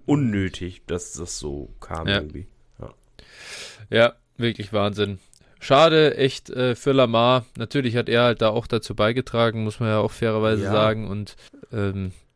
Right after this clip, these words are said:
Speaker 2: ist
Speaker 1: Hat
Speaker 2: schade, weil ich, ich mag ihn ja wirklich so, so gern und ich find's dann bitter, wenn, also klar, ist immer blöd, wenn du so jemanden einfach auch für jemanden bist irgendwie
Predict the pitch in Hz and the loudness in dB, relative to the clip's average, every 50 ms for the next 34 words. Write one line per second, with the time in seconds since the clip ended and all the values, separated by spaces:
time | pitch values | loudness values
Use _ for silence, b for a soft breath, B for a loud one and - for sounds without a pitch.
0 | _ _ - 110 - - 95 95 - 104 113 123 113 101 104 107 104 - - - | _ _ -8 -6 -4 -4 -2 2 4 6 6 6 6 4 4 4 2 -2 -10 -12
1 | - - 120 113 120 127 123 131 117 113 110 110 120 - 110 107 98 104 110 113 | -10 -2 2 2 2 4 2 2 2 2 2 2 0 -2 -4 -6 -4 -4 -4 -4
2 | 120 110 107 104 92 104 104 104 110 113 110 104 95 101 101 98 - 104 98 - | -2 -2 -2 -4 0 2 4 4 4 2 0 -6 -6 -8 -8 -8 -10 -14 -8 -8
3 | - 113 - - - 104 95 - 123 - - 101 92 92 95 92 95 95 92 - | -8 -8 -8 -6 -6 -6 -6 -6 -8 -2 -2 -2 -2 -2 -4 -6 -6 -12 -10 -4
4 | - 120 113 123 - 139 127 135 135 110 110 123 135 120 92 104 104 104 95 - | -4 -2 -2 0 0 2 4 4 4 2 2 0 -2 -2 0 0 -2 -2 -2 -4
5 | 104 101 101 104 98 - 107 104 101 101 104 101 98 98 98 - - 101 - - | -8 -8 -6 -10 -10 -6 -6 -6 -6 -4 -6 -6 -8 -8 -10 -10 -10 -10 -8 -6
6 | 101 92 95 98 92 - - - - - - 135 127 113 113 110 113 110 104 104 | -6 -4 -4 -4 -4 -6 -16 -20 -12 -4 -2 0 0 0 0 -2 -2 -4 -4 -6
7 | 104 101 98 - _ _ _ _ _ _ _ - 131 - - - - 127 123 120 | -8 -12 -14 -16 _ _ _ _ _ _ _ -6 -6 -6 -6 -8 -4 -4 -4 -4
8 | 120 123 123 131 | -4 -6 -8 -8